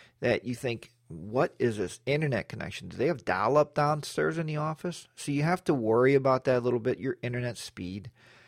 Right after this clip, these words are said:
Um, because I, <laughs> I've had people before say, "Well, Jack, if we have ten gig of internet coming into our building or a gigabit internet coming in our building, shouldn't it be a gigabit connection?" No, no, not if you have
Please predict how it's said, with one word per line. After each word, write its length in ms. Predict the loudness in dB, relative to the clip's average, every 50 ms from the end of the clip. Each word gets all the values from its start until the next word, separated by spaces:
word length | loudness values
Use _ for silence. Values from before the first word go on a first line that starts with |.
| _ _ -20 _ _ _ -14
Um, 680 | -12 -10 -8 -8 -10 -10 -12 -14 -16 -16 -16 -18 -18 -18 -12 -12
because 260 | -10 -4 -2 2 4
I, 360 | 4 4 4 0 -4 -4 -4 _ _ _ _
<laughs> 200 | _ _ _ -2
I've 160 | 0 4 6
had 120 | 6 4 6
people 260 | 4 4 6 6 6
before 280 | 6 4 4 4 4 4
say, 140 | 4 2 0
"Well, 180 | 2 2 2
Jack, 300 | 4 4 4 4 4 2
if 160 | -2 -2 0
we 140 | 2 2 2
have 240 | 2 0 -2 -4 -2
ten 240 | 0 0 2 2 2
gig 240 | 2 2 2 2 2
of 100 | 2 2
internet 420 | 2 2 0 -2 -2 -4 -6 -6
coming 300 | -6 -6 -4 -4 -4 -4
into 220 | -4 -4 -2 -2
our 120 | 0 0 0
building 480 | 2 4 4 6 6 4 0 -6 -10 -14 _ _ _ _ _ -20 -20 _ _ -2
or 220 | 2 4 6 6 4
a 60 | 4
gigabit 440 | 4 2 4 4 4 2 2 2 2
internet 340 | 0 -6 -4 -6 -6 -6
coming 280 | -4 -4 -4 -4 -4 -6
in 100 | -6 -6
our 80 | -6 -2
building, 480 | 2 4 4 4 4 2 -4 -6 -10 -16 _ _ _ _ _ _ _
shouldn't 360 | _ -10 -4 -2 -2 0 0
it 60 | 0 4
be 120 | 4 4
a 40 | 4
gigabit 520 | 6 4 4 4 4 4 4 2 2 0
connection?" 500 | -4 -4 -4 -2 -4 -6 -8 -8 -10 -16 _ _ _ _ -10
No, 720 | -4 0 2 4 6 6 6 6 6 4 -2 -4 -8 -12 -14 _ -16
no, 400 | -8 -4 -2 0 0 2 0 -2
not 260 | -2 -2 -2 0 0
if 160 | 0 -2 -2 -4
you 120 | -4 -2
have 360 | 0 0 0 0 -2 -4 -8